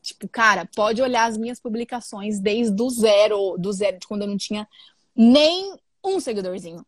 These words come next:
Eu sempre tive muita qualidade nas, nos projetos, nas imagens que eu fazia. Por isso que hoje sou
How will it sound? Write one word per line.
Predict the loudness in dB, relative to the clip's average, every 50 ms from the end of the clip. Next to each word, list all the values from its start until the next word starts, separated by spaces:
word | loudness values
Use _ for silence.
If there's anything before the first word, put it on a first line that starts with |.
| _ _ _ _ _ _ _ _ _
Eu | 0 0 0
sempre | 0 -2 -4 -2 -2 -2 -4 -6 -6
tive | -6 -4 -2 0 0 0
muita | 0 0 0 0 0 0 0 0 -2 -4 -4 -8 -10
qualidade | -8 -6 -4 -4 -2 -2 -2 -2 0 -2 -2 -4 -6 -8 -10 -8
nas, | -6 -4 -4 -2 -4 -4 -6 -8 -6
nos | -4 -4 -4 -4 -4
projetos, | -6 -6 -4 -4 -2 -2 -2 -2 -2 -2 _ -4 -4 -2 -2
nas | -2 -2 -2 -2 -4
imagens | -4 -2 0 0 0 2 0 0 -2 -2
que | -2 -2
eu | -2 -2
fazia. | -2 -6 -6 -6 -6 -4 -4 -2 0 0 0 -2 -2 -6 _ _ _ _ _ _ _ _ _ _
Por | 2 4 6
isso | 6 4 4 2 -2
que | -2 0 4 4
hoje | 6 6 6 4 2 0 -4
sou | -6 -6 -2 2 2 4 4 2 0